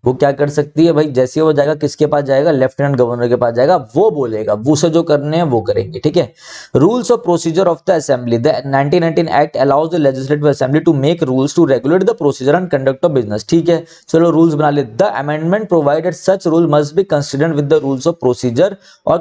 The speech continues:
conducted business in लोकसभा। देखो वो सारा मुद्दा मैं आपको समझाता हूँ क्या कह रहा है। वो कह रहा है कोई भी रूल से बनाए नहीं माने जाएंगे कोई भी रूल्स, सिर्फ और सिर्फ वो जो रूल्स मानेंगे वो पास होंगे,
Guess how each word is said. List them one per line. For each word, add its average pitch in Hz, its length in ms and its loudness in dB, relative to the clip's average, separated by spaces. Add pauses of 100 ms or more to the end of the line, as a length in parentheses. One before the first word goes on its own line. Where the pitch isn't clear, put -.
conducted 143 420 -2
business 135 240 -2
in 190 80 4
लोकसभा। 113 460 0
देखो 151 240 0
वो 147 140 0
सारा 147 320 0
मुद्दा 147 280 -2
मैं 143 80 -2
आपको 143 200 -2
समझाता 123 340 -2
हूँ 147 80 -4
क्या 131 100 2
कह 107 160 -2
रहा 107 80 0
है। 139 60 0
वो 160 80 0
कह 135 120 2
रहा 151 80 2
है 160 120 -6
कोई 175 180 2
भी 180 100 4
रूल 165 200 2
से 160 120 0
बनाए 104 320 -6 (1000)
नहीं 165 200 2
माने 151 240 -2
जाएंगे 120 300 -2
कोई 113 160 2
भी 101 140 0
रूल्स, 92 280 -6 (340)
सिर्फ 165 340 -2
और 151 100 2
सिर्फ 165 260 -2
वो 156 100 2
जो 156 100 2
रूल्स 143 280 0
मानेंगे 131 420 0
वो 175 100 2
पास 131 380 -2
होंगे, 131 120 -8